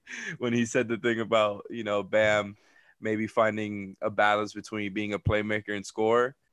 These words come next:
Eh, 'cause you know me, I couldn't agree more. But, and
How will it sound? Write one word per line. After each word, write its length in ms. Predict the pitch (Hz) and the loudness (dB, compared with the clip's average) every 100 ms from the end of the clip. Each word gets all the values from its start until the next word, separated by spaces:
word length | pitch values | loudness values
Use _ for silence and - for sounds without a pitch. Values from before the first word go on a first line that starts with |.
| _ _ - | _ _ -18
Eh, 100 | 87 | -16
'cause 180 | - 107 | -12 -10
you 100 | 113 | -4
know 140 | 113 | -4
me, 220 | 110 113 | -2 0
I 80 | 104 | 0
couldn't 280 | 104 117 107 | 0 -2 -4
agree 280 | 95 98 98 | -6 -4 -4
more. 460 | 98 107 107 92 - | 0 2 2 0 0
But, 200 | 107 98 - | 0 0 -2
and 300 | 101 98 95 | -2 -2 -8